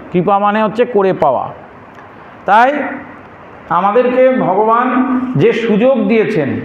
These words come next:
আমরা হেলায় সেটা হারাতে পারি না। তো এই, তাহলে কিন্তু আমরা দুর্যোধন।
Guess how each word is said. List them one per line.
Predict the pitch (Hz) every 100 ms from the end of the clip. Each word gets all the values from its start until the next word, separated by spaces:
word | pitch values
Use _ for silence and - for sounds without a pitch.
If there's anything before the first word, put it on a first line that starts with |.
| - - - - -
আমরা | 160 175
হেলায় | 135 147 175
সেটা | 175 160 156
হারাতে | 139 143 147
পারি | 131 120
না। | 110 104 - - - - - - - - - -
তো | 214
এই, | 240 233 233 233
তাহলে | 180 226 254
কিন্তু | 254 226 208
আমরা | 190
দুর্যোধন। | 160 165 139 156 123 117